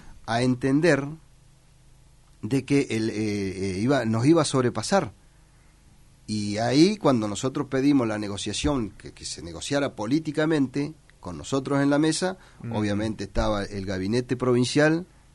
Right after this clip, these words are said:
Speaker 1: eh, con sus ministros, este, en este caso el ministro Lara, el ministro Fernández Dox, en aquel momento, Manganaro,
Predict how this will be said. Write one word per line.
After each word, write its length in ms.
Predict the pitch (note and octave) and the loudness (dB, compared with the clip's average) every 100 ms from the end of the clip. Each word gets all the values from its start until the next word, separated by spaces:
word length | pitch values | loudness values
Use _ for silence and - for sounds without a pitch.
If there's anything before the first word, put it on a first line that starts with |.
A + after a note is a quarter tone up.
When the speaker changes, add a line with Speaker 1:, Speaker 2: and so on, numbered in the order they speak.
| - | -18
Speaker 1:
eh, 340 | - F2 D#2 D2+ | -10 -8 -8 -8
con 140 | F#2 | -8
sus 220 | F#2 F#2+ A2 | -8 -6 0
ministros, 600 | B2 D3 D3 D3 A#2 E2+ | 4 4 2 -4 -4 -6
este, 180 | - E2 | -10 -12
en 60 | |
este 240 | E2+ E2 D2+ | -12 -12 -10
caso 440 | F#2+ - D#2+ D#2+ | -10 -8 -8 -10
el 80 | D#2+ | -10
ministro 380 | F2 G2 F#2+ F#2 | -8 -10 -8 -6
Lara, 360 | G#2+ C3 A#2+ G2 | 0 2 2 -2
el 80 | |
ministro 600 | F#2 F#2+ F#2+ F2+ F2 E2+ | -6 -8 -10 -12 -10 -10
Fernández 460 | E2+ F2+ G2 F#2+ F#2 | -10 -10 -8 -8 -4
Dox, 360 | A2+ C3+ G#2 - | 0 0 -2 -8
en 120 | F2+ | -8
aquel 160 | F#2+ | -8
momento, 480 | G2+ G2 B2+ A2+ F#2 | -6 -4 -4 -4 -6
Manganaro, 720 | F#2+ F#2 F2 A#2 C#3 A2+ F#2+ | -8 -8 -6 -2 -2 -2 -4